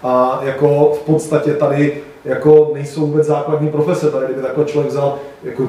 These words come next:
čert vzal tady deset tisíc lidí do špičkového průmyslu a tady vzal obyčejní dělníky a takhle to vysypal prostě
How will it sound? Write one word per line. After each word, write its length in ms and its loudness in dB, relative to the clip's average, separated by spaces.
čert 220 0
vzal 160 0
tady 200 -2
deset 240 -4
tisíc 260 -12
lidí 260 -10
do 180 -2
špičkového 480 -6
průmyslu 460 0
a 100 0
tady 140 -2
vzal 220 -2
obyčejní 420 -2
dělníky 540 2
a 40 -14
takhle 260 2
to 120 4
vysypal 500 0
prostě 560 0